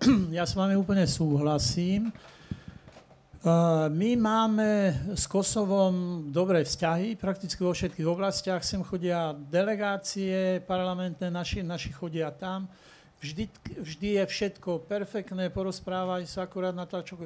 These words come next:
povedal, že neuznáme vašu, vašu nezávislosť. Ja by som povedal, že situácia sa vyvíja, vyvíja sa aj v Kosove. Ak nejaký naozaj tvrdý zástanca toho, že nebudeme uznávať Kosovo, tak všetci, aj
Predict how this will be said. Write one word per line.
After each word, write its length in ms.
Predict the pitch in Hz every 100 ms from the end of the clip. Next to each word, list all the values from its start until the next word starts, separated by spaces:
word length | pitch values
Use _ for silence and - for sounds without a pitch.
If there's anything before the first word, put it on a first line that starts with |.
| 165
povedal, 320 | 170 170 165
že 80 | 165
neuznáme 560 | 170 147 160 151 147
vašu, 480 | 147 147 - 160 156
vašu 320 | 156 147 175
nezávislosť. 800 | 156 160 175 175 175 196 185 185 - - - - -
Ja 80 | 214
by 80 | 226
som 160 | 247
povedal, 320 | 220 240 240
že 160 | 220 185
situácia 560 | - 247 233 226 214 202
sa 160 | - 180
vyvíja, 480 | 175 180 202 202 196
vyvíja 400 | 196 202 220 214
sa 240 | - 190
aj 160 | 160 -
v 20 |
Kosove. 520 | 180 165 185 180 185 196 196 - - -
Ak 240 | 190 190 170
nejaký 720 | 190 226 233 - 214 202 190
naozaj 480 | 190 208 180 185 185
tvrdý 240 | 202 196 175
zástanca 560 | 190 190 - 190 -
toho, 400 | 180 185 185 185
že 160 | 165 180 180
nebudeme 400 | 180 185 190 185 180
uznávať 480 | 165 190 175 170
Kosovo, 480 | - 175 - 180 180
tak 160 | 180 165 - - - - - - _ _ _ _ _ -
všetci, 800 | - 226 247 247 - 233 226 -
aj 100 | 202